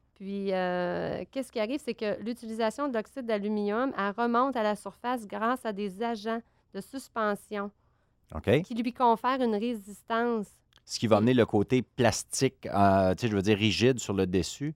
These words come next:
Speaker 1: Exactement.
Speaker 2: OK.
Speaker 1: Exactement. Puis ça permet aussi d'avoir un, un vernis à l'eau qui est plus résistant parce que les anciens vernis à l'eau, les gens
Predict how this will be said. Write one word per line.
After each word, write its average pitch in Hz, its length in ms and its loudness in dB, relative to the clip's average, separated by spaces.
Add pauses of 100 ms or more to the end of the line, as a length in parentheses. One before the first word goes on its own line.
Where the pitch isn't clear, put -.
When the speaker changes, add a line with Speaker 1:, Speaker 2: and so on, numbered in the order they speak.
Speaker 1:
Exactement. 196 680 -4
Speaker 2:
OK. 196 200 0 (280)
Speaker 1:
Exactement. 196 540 -4
Puis 233 120 -14
ça 214 160 -2
permet 233 460 2
aussi 233 420 -6
d'avoir 214 360 0
un, 190 240 0 (280)
un 190 120 0
vernis 226 400 2
à 214 80 4
l'eau 226 160 0
qui 220 160 -8
est - 20 -4
plus 240 200 -4
résistant 202 540 -4
parce 190 140 -6
que 202 80 -6
les 202 220 -2
anciens 220 480 2
vernis 214 440 2
à 196 140 0
l'eau, 208 180 0
les 214 180 -2
gens 214 280 -2